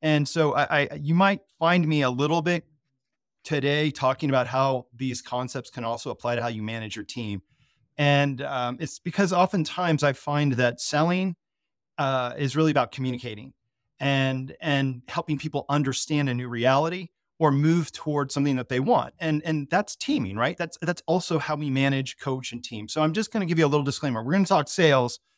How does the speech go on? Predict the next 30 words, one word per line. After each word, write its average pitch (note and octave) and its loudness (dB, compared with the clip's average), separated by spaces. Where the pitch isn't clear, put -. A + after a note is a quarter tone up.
but D#3 2
you E3 4
might F3+ 4
find F3+ 4
me D#3+ 6
a C3+ 2
couple E3 -4
times C#3 0
saying, D#3+ -6
"And A#3 4
imagine C4 6
if A#3 2
you A3 -2
did C4+ -4
this A#3 -4
to, G#3+ -4
with G3 -4
your G#3 -2
teammates, F#3 2
they're F#3+ 0
probably F#3+ 4
gonna G3+ 2
appreciate F#3+ 0
it D#3 -6
too." C3 0
So F#3 -4
we, A3+ -10
we A#3 0
might A#3+ 4
kinda F3+ 4